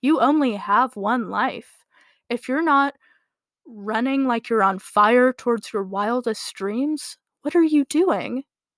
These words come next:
You will never get this moment back. You may be young now, but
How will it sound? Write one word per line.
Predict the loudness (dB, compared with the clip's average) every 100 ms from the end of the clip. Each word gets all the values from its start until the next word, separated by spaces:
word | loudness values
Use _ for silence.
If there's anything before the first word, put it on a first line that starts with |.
| _ _ _ _ _
You | 0 4
will | 6
never | 6 4 2 -2
get | -2 -6
this | -6 -10 -8
moment | -6 -4 -6 -6
back. | -4 -2 -2 -6 -16 _ _ _ _ _ _ _ _ _ _ _
You | -6 0 2
may | 4 2
be | 0 -2
young | 0 2 2 2
now, | 2 2 2 -2 _ _ _ _ _ _
but | 0 0